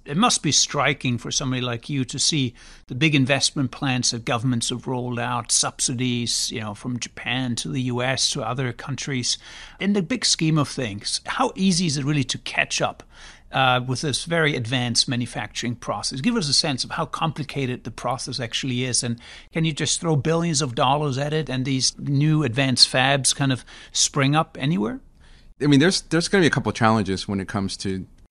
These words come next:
Speaker 2: recreating this, the semiconductor supply chain. The first thing is just the cost itself is gonna be a lot more. So what we've seen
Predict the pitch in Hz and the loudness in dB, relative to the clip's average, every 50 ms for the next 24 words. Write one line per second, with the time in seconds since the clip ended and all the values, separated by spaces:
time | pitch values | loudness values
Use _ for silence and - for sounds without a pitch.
0 | - - - 120 117 110 - - 113 104 98 98 101 101 98 95 95 90 - - | -14 -6 0 2 2 2 2 2 4 4 4 4 4 2 0 0 -2 -2 -4 -8
1 | - - - 90 85 - 107 101 101 90 95 92 87 - - - 95 90 92 - | -10 -12 -10 -8 -4 -2 0 0 0 0 -2 -4 -4 -6 -4 -4 -2 -2 -2 -2
2 | - 90 87 - - - - - - - - 117 - - 160 139 - 135 123 117 | -4 -4 -4 -6 -10 -16 -18 -18 -14 -6 -2 0 4 4 4 4 6 6 6 6
3 | 107 - - 107 - - - - - 120 110 - - 85 - - 113 90 87 - | 4 4 2 0 -2 -4 -2 4 4 4 4 4 0 -2 -2 -2 -2 -2 -4 -4
4 | 85 - - 92 87 87 90 85 87 90 80 - 82 92 92 78 78 - - - | -8 -6 -6 -6 -6 -4 -6 -6 -6 -6 -6 -6 -8 -8 -8 -8 -10 -12 -14 -16
5 | - - - - - 127 120 123 110 87 120 127 147 117 147 135 120 - - 127 | -18 -18 -10 0 4 4 6 6 4 4 4 4 6 6 6 6 6 6 4 4
6 | 123 120 113 107 104 - | 4 4 4 2 2 -2